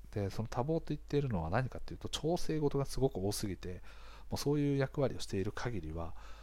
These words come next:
もうあの、基本ね、もう仕事は多忙になっちゃうと。休む暇がなくなっちゃう。うん。っていうことが分かったので、じゃあ業務内容を変えようと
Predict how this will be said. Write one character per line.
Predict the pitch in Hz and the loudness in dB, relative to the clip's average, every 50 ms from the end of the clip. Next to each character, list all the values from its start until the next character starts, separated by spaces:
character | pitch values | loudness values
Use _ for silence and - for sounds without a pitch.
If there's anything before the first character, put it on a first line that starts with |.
| - - - - | -12 -14 -8 -2
も | - 110 98 85 | 2 2 4 4
う | |
あ | 80 | 2
の、 | 80 78 73 73 76 - - - - | 0 -2 -4 -4 -6 -8 -10 -12 -10
基 | - - 110 | -4 -2 0
本 | 104 117 110 | 0 2 0
ね、 | 110 113 - - - | 0 -2 -4 -4 -4
も | 95 87 | -4 -2
う | |
仕 | - - - | 0 0 2
事 | 107 107 - 117 | 2 2 2 2
は | 104 - | 2 2
多 | - - 101 | 0 0 0
忙 | 98 110 117 | 0 2 0
に | 123 | 0
な | 123 | 0
っ | 123 - | -2 -2
ち | - | -4
ゃ | 92 | -6
う | 78 | -6
と。 | - - - - - - - - - - - - | -8 -8 -10 -10 -12 -14 -16 -16 -16 -14 -8 -6
休 | 90 90 - 143 | -4 -2 0 0
む | 117 - | 0 0
暇 | - 92 98 107 | 2 2 4 4
が | 113 104 | 4 4
な | 95 - | 4 2
く | 104 | 0
な | 98 | -2
っ | - | -2
ち | - | -2
ゃ | - - - - - - - | -4 -6 -6 -8 -6 -4 -2
う。 | |
う | - | -2
ん。 | |
っ | - - - - - - - - - - - - - - - - - - | -2 -4 -6 -10 -12 -12 -14 -14 -16 -16 -16 -16 -16 -16 -16 -16 -10 -4
て | - 117 113 101 120 | -2 0 0 4 4
い | 117 | 4
う | 113 | 4
こ | - - | 4 4
と | - 107 | 2 2
が | 87 82 | 2 2
分 | 82 | 0
か | - 98 | 0 -2
っ | - - | -2 -2
た | - 82 | -2 -4
の | 78 82 | -2 0
で、 | 92 95 90 82 | 0 0 0 0
じ | 82 127 | 0 0
ゃ | 113 | 0
あ | |
業 | 90 90 113 151 | 2 4 4 4
務 | 165 180 180 | 4 4 4
内 | 190 180 151 | 4 4 4
容 | 107 92 82 | 4 2 0
を | - - | 0 -2
変 | 101 90 | -2 0
え | 87 | 0
よ | 90 87 82 | 0 0 0
う | |
と | - - | -2 -4